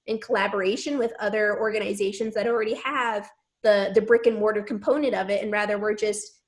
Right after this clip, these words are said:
kind of bringing in the services. And so being very creative about not utilizing more dollars or efforts or energy that maybe don't need to be, um, don't need to be done when we can be looking at a really creative model around it. So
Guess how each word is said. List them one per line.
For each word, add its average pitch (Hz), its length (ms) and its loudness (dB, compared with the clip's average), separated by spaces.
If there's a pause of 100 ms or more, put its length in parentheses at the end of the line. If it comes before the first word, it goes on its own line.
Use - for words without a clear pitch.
(100)
kind 226 160 0
of 196 120 -6
bringing 233 340 2
in 214 160 -2
the 196 60 -2
services. 220 680 -2
And 214 140 -4
so 220 100 -2
being 233 260 -4
very 220 240 0 (120)
creative 214 320 0
about 196 460 2 (340)
not 214 400 0
utilizing 214 680 2
more 208 400 2
dollars 214 600 2
or 202 180 0
efforts 214 480 -2
or 196 240 -2
energy 214 720 -2 (200)
that 208 140 2
maybe 226 580 -4
don't 214 200 0
need 208 160 -4
to 202 60 -2
be, 196 420 -4
um, 190 420 -2 (800)
don't 233 140 4
need 220 140 -2
to 214 80 -4
be 196 320 -8
done 233 520 0
when 208 200 -2
we 202 120 -6
can 208 240 -6
be 196 140 -8
looking 202 300 -4
at 190 180 -4
a 196 240 -2
really 208 200 2
creative 190 420 -4
model 196 360 -2
around - 320 -8
it. - 120 -10
So 202 280 0